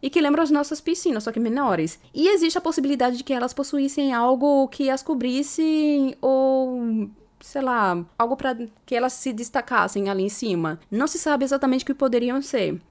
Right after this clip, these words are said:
Alguns sugerem que, na verdade, as tumbas eram cobertas por madeira e depois colocavam pedras em cima, mas não se sabe. E, inclusive, poderiam existir capelas próximas, tá? Ou talvez capelas de madeira em cima dessas tumbas, não se sabe, gente. Mas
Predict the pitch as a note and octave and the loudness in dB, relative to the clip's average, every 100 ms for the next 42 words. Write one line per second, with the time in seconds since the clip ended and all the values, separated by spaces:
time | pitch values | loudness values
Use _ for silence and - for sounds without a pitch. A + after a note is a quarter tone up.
0 | - G#3 G#3+ A#3+ A#3 A3+ A3+ B3 C4 A#3+ | -4 -2 0 0 0 -2 -4 -2 -2 2
1 | A#3+ B3+ C4+ B3+ A#3+ B3 A#3 A3 G#3+ A3+ | 0 0 -4 -2 0 0 0 0 -2 -2
2 | F#3+ G3+ G#3+ A#3+ G#3 G3+ G3+ G3+ G#3 F#3+ | -2 -2 -2 -4 -4 -4 -4 -4 -4 -4
3 | G3+ F#3+ - G3 F#3 G#3+ B3+ A#3+ C4 D4+ | -4 -6 -2 0 0 0 -2 -2 -2 0
4 | D4+ C#4+ C#4 C4+ C4 C#4 C4+ C4+ C#4 C#4 | -2 -2 -4 -4 -6 -4 -2 -2 -2 -2
5 | A#3+ B3 B3+ - D4+ F#3+ E3+ F#3+ F#3 F#3+ | -4 -4 -6 -4 -4 -4 -6 -8 -6 -8
6 | - F3+ G3+ F#3+ - B3 F3 E3+ - D4+ | -6 -8 -8 -10 -4 -4 -4 -8 -2 2
7 | D#4+ F#4 E4+ C#4+ D4 D4+ C#4 C#4+ C#4+ C#4 | 4 4 4 2 0 2 2 2 0 -2
8 | - C4+ C4 C4 D4+ - D4+ A3 G3 G3+ | -4 -6 -2 -2 -2 -4 -2 -2 -2 -4
9 | F#3 - B3 C4+ A#3+ - G#3+ A3 A#3+ A3 | -4 -4 -4 -4 -6 -6 -6 -6 -8 -4
10 | G#3+ G#3 G#3 - G#3+ G#3+ G#3+ G3+ G#3+ G3+ | -4 -4 -6 -6 -2 -2 -2 -2 -2 0
11 | G3 G#3+ A3 G3+ A3 G#3 G#3 G3+ A3 - | 0 0 0 -2 -2 -2 -2 -2 -6 -4
12 | A3 G#3+ - G#3+ A3 - D4+ - G3+ E3+ | -2 -2 -2 0 0 -4 -8 -6 -4 -4
13 | F3+ E3+ - G#3 F#3+ G#3 A3+ D#4 | -4 -4 -2 0 2 0 0 -2